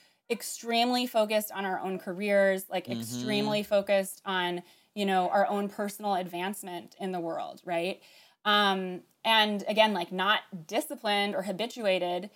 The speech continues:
Speaker 1: into, like, showing up to meetings when we say we're gonna show up to a meeting, right? Um, or, you know, um, you know, going can-, like, going canvassing or doing whatever it is on the weekend instead of,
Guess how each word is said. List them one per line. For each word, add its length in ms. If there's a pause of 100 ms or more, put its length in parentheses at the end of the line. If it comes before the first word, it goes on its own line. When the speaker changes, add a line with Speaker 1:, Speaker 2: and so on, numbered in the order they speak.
(200)
Speaker 1:
into, 280
like, 240
showing 420
up 120
to 100
meetings 460
when 120
we 100
say 180
we're 120
gonna 160
show 220
up 160
to 100
a 60
meeting, 340
right? 340 (380)
Um, 500
or, 540
you 140
know, 360 (200)
um, 500 (100)
you 120
know, 240
going 340
can-, 280
like, 220
going 220
canvassing 460
or 80
doing 180
whatever 240
it 80
is 140
on 100
the 80
weekend 440
instead 520
of, 320